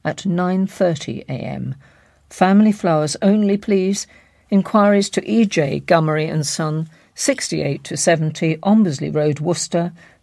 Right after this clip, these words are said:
W R three seven E U. Peter Taylor, ca-, ex-catering manager for Worcestershire Hospitals, passed away peacefully at home on April the seventeenth,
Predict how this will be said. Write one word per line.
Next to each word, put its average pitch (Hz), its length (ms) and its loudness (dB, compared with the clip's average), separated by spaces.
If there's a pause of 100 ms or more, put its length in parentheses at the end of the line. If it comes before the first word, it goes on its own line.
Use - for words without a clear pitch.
W 196 420 2
R 139 200 -2
three 160 640 0
seven 151 500 0
E 143 200 0
U. 143 500 0 (1500)
Peter 190 340 4
Taylor, 151 640 -2 (1120)
ca-, - 240 0 (180)
ex-catering 208 880 -2
manager 143 540 -8
for 156 260 -2
Worcestershire 165 480 -6
Hospitals, - 760 -12
passed - 360 -6
away 156 180 -4
peacefully 156 640 -4
at - 80 -10
home 185 420 -2 (200)
on 226 180 -2
April 165 320 -2
the 180 80 -6
seventeenth, 160 880 -2